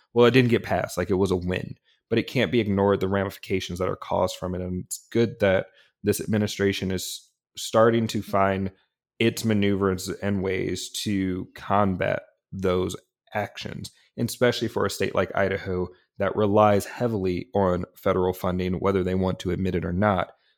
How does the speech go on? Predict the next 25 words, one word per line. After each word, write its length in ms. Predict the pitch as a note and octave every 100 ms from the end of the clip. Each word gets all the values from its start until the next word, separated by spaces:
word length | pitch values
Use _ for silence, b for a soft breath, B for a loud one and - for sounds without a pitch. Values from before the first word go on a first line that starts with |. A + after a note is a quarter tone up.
| _
Um, 280 | F2+ F2 F2
same 260 | - G2 F#2
with 160 | F2
Texas, 460 | - B2 - F#2 F2
Alabama, 460 | G#2 G2+ F#2+ G#2+ G2
all 220 | F#2 G2
of 80 | F#2+
these 180 | F#2+ F#2
red 200 | G#2 F#2+
states. 500 | - G2+ F2 - b b b b _ _ _
If 160 | A#2 A2
the 80 | -
federal 300 | A#2+ A2 G#2
government 400 | A2 G#2+ A2 -
can 220 | A2+ G2+
bolster 440 | F#2 G2+ - G#2
itself 400 | F#2+ - G2 F2+
and 220 | F#2+ F#2+ F#2+
use 340 | G#2+ A2+ G2+
that 160 | G2 F#2+
as 120 | F2+
a 40 |
leverage 600 | F2+ F2+ F2+ F2+ - -
to, 500 | - G2+ F#2+ F#2 E2+ b b b _ _ -
eh, 240 | - -